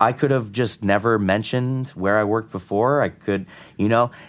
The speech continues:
and that kinda goes to show also that you can work for a company and people don't know what your resume looks like.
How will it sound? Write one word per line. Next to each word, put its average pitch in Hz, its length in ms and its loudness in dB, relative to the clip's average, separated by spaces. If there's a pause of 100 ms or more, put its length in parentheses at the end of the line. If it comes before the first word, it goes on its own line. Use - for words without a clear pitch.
and 113 140 2
that 135 180 0
kinda 147 220 0
goes 135 300 0
to 151 120 0
show 143 420 2
also 95 640 2 (220)
that 82 100 0
you 147 120 0
can 135 200 -2
work 127 240 0
for 160 180 0
a 139 60 -2
company 95 760 -2
and 104 140 -4
people 151 300 0
don't 120 340 0
know 131 120 2
what 127 160 -2
your 98 120 -2
resume 98 400 0
looks - 260 -10
like. - 220 -6